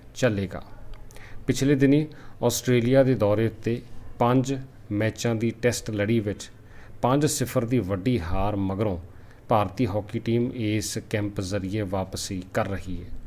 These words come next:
ਇਸ ਕੈਂਪ ਦੇ ਮਗਰੋਂ ਭਾਰਤੀ ਹਾਕੀ ਟੀਮ ਐਫ ਆਈ ਐਚ ਪ੍ਰੋ ਲੀਗ ਦੇ ਅਗਲੇ ਦੋ ਗੇੜ ਖੇਡਣ ਲਈ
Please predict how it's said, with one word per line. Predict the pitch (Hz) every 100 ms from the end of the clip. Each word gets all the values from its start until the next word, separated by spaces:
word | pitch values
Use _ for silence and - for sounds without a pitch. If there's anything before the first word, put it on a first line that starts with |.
| - - - - - - -
ਇਸ | 143 143
ਕੈਂਪ | - 127 131
ਦੇ | 143
ਮਗਰੋਂ | 135 117 127 147 - - -
ਭਾਰਤੀ | - 104 98 127
ਹਾਕੀ | 101 104 - 117
ਟੀਮ | 113 110 123 123 - - 120
ਐਫ | 120 - -
ਆਈ | 113 113 113
ਐਚ | 110 - - -
ਪ੍ਰੋ | 120 117
ਲੀਗ | 101 104 101
ਦੇ | 98 87 - - - - 120
ਅਗਲੇ | 120 131 139
ਦੋ | 104 117 117 113
ਗੇੜ | 98 107 104
ਖੇਡਣ | - - - 123 113
ਲਈ | 90